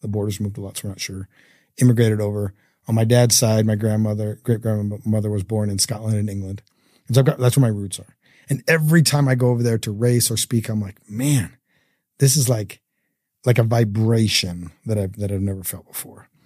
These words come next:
And so I feel a really strong connection over there. I love Germany,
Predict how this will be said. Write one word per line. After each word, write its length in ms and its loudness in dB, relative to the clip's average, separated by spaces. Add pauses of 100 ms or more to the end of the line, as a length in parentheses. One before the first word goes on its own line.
(180)
And 80 -4
so 60 6
I 20 0
feel 160 4
a 40 4
really 360 4
strong 280 -2
connection 760 -8 (460)
over 220 2
there. 200 -4
I 60 0
love 420 4
Germany, 680 4